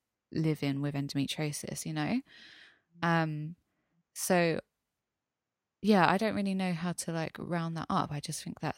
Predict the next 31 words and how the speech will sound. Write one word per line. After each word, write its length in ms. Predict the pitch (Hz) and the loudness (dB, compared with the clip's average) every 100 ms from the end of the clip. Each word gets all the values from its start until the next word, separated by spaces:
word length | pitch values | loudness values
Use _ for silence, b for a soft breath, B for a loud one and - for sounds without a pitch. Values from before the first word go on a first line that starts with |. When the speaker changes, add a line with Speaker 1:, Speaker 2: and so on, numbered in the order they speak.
| - | -4
Speaker 1:
that's 360 | - - - | -4 -4 -6
just 340 | - - - - | -6 -8 -8 -8
really, 520 | 165 170 160 151 156 - - | -2 0 0 -2 -4 -6 -2
um, 480 | 156 151 143 156 - _ | 0 0 -2 -4 -8 _
interesting 460 | 170 165 156 - 147 | 0 2 0 -2 0
and 80 | 147 | 0
important 580 | 147 160 - 147 139 - - _ _ _ _ _ 180 180 | 0 -2 0 0 -2 -8 -20 _ _ _ _ _ -8 -2
Speaker 2:
Mm, 140 | 185 | 4
Speaker 1:
that 140 | 156 | 4
we 80 | 160 160 | 4 2
Speaker 2:
yeah. 60 | |
Speaker 1:
consider 380 | 170 190 202 151 | 4 6 6 4
it. 160 | 85 - _ _ _ _ _ _ _ _ _ _ - | 2 -4 _ _ _ _ _ _ _ _ _ _ -4
Speaker 2:
Yeah, 280 | 180 175 - | 0 0 0
I, 180 | 180 180 - | 0 0 2
I 140 | 190 | 0
completely 500 | - 202 - 220 - | 0 -2 -2 -2 0
agree. 300 | 175 190 180 | 2 4 4
And, 80 | 156 | 4
uh, 60 | 151 - _ - | 0 -4 _ -2
and 120 | 170 | 0
again, 280 | 165 170 165 | 4 4 4
what 140 | 156 - | 2 -2
I 40 | |
think 220 | 147 151 | -4 0
I 60 | 147 | 0
would 160 | 143 | 0
say 300 | - 151 147 | 0 2 4
is 120 | 143 - | 2 0
that 160 | - - | 0 4
the 340 | 147 143 | 4 4